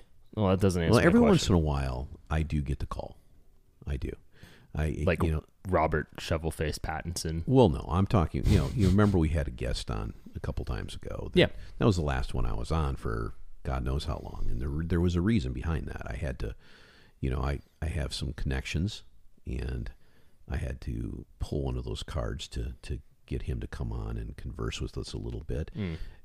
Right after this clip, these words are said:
Speaker 2: And there, for those out there that are listening, you might wanna go back and listen to that podcast in conjunction with podcast number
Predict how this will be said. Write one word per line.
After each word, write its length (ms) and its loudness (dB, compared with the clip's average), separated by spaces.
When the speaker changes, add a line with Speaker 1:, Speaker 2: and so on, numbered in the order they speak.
Speaker 2:
And 400 -2
there, 460 -2
for 320 2
those 260 4
out 220 4
there 120 2
that 140 0
are 80 -4
listening, 380 -2
you 80 -2
might 160 -2
wanna 220 -2
go 160 -4
back 280 -6
and 180 -6
listen 260 -4
to 100 -6
that 300 -2
podcast 640 -2
in 80 -4
conjunction 560 -2
with 100 -2
podcast 680 -4
number 480 -4